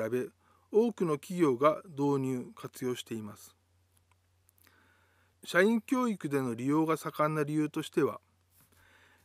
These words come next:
現場に行くことなく実践的な教育を繰り返し行う、危険を伴う作業や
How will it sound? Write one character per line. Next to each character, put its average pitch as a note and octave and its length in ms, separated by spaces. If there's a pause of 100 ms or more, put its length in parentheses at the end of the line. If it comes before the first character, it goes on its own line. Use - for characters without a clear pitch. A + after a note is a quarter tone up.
現 G3 260
場 G#3 120
に G3 140
行 F#3+ 80
く - 60
こ G#3+ 120
と D3+ 100
な C3+ 140
く - 240 (480)
実 C3+ 320
践 G3 100
的 F#3+ 220
な F#3+ 160
教 F3+ 240
育 G3 240
を A#3+ 60
繰 D#3 140
り D3 100
返 C#3 160
し - 60
行 C3 100
う、 A2 400 (2500)
危 - 80
険 G#3+ 220
を G#3 80
伴 G#3+ 340
う D#3+ 120
作 E3+ 160
業 C3 240
や G2+ 160